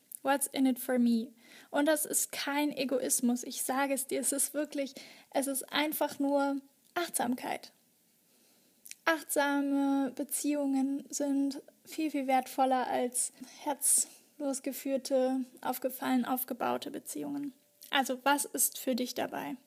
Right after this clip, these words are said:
Was ist die Konsequenz für dich? Und der, ähm, vierte Punkt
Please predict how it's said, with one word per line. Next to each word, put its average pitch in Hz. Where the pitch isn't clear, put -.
Was 254
ist -
die 262
Konsequenz 254
für -
dich? -
Und 294
der, 269
ähm, 262
vierte 349
Punkt 311